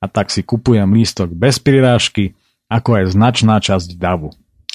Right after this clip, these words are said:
Z okna vlaku potom nad Važcom hľadím na tú magickú horu, obklopenú kopcami, hlbokými lesmi a dolinami,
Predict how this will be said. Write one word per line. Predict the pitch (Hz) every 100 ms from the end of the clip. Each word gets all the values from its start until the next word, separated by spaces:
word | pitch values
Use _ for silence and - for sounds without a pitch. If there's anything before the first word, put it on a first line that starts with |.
| - - _
Z | - -
okna | 190 - 143
vlaku | 104 117 147 127
potom | - 123 127 117
nad | 98 92
Važcom | 110 104 - 107 95
hľadím | 120 156 135 123
na | 110
tú | 95 95
magickú | 95 123 131 123 - 87 85
horu, | 85 101 95 82 - - _ _ _ -
obklopenú | - - 147 123 123 101 85 80
kopcami, | - 113 - - 110 101 87 78 _ _ _ _
hlbokými | - 110 147 151 120 113 90 85
lesmi | 87 107 - 110
a | 87 80
dolinami, | 92 127 127 120 113 101 92